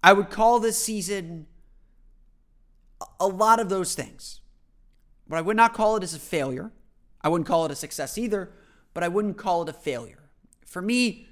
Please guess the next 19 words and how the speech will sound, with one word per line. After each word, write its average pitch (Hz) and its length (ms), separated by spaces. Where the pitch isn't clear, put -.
this 214 260
season, 156 520
and 156 140
yes, 156 180
I 175 40
know 156 100
the 151 80
Magic 143 280
signed 147 360
Nikola 151 280
Vucevic 143 340
and 135 80
Terrence 147 260
Ross 139 200
both 151 300
to 165 120
four-year 147 400
contracts, 131 520
but - 220